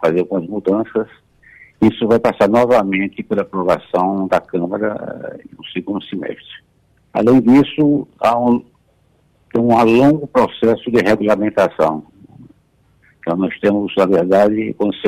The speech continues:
se você olhar o projeto que foi aprovado, há uma menção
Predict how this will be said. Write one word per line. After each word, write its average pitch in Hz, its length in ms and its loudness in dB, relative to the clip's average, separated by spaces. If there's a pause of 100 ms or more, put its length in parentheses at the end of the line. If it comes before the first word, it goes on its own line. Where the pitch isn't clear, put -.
(140)
se - 60 -16
você 101 240 -2
olhar 98 180 2
o 95 340 -2
projeto 90 480 -2
que 85 120 -12
foi 90 140 -2
aprovado, 98 840 -2
há 95 140 -2
uma 101 140 -2
menção 95 360 -4